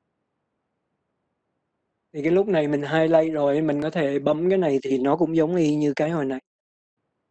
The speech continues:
Nhưng mà mình đã chọn cái mấy tấm hình rồi, thành ra nó sẽ launch thẳng vào trong H D R Pro luôn. Đó là another way to launch it from, from Bridge. Hiền thì Hiền thích xài cái loại này,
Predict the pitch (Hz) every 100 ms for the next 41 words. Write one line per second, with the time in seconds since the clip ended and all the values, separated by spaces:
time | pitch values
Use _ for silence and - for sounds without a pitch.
0 | - 156 147 139 135 135 151 151 127 139
1 | 147 156 156 151 165 165 139 127 131 123
2 | 139 - _ _ _ - 135 135 147 147
3 | 151 151 147 143 147 - 147 127 139 156
4 | 139 147 139 147 151 - 143 139 131 -
5 | 139 131 131 135 135 156 147 160 170 143
6 | 143 147 170 135 143 143 139 147 135 139
7 | 139 139 143 139 - 139 127 120 _ _
8 | _ _ 143 127 123 156 170 - - _
9 | _ _ _ _ - 139 127 127 127 127
10 | 123 170 - 139 123 127 143 135 135 123